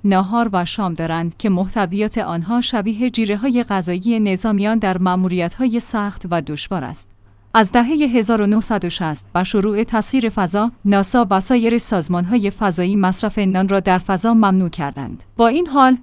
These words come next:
در طول مأموریت جمینای سه جیمینای سه در سال هزار و نهصد و شصت و پنج،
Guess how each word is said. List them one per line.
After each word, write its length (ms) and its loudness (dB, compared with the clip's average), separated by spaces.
در 140 4
طول 280 2
مأموریت 560 2
جمینای 560 4
سه 200 -2
جیمینای 500 0
سه 200 0
در 180 0
سال 260 0
هزار 420 -2
و 40 -2
نهصد 380 -4
و 40 -2
شصت 340 -4
و 60 -2
پنج، 400 -2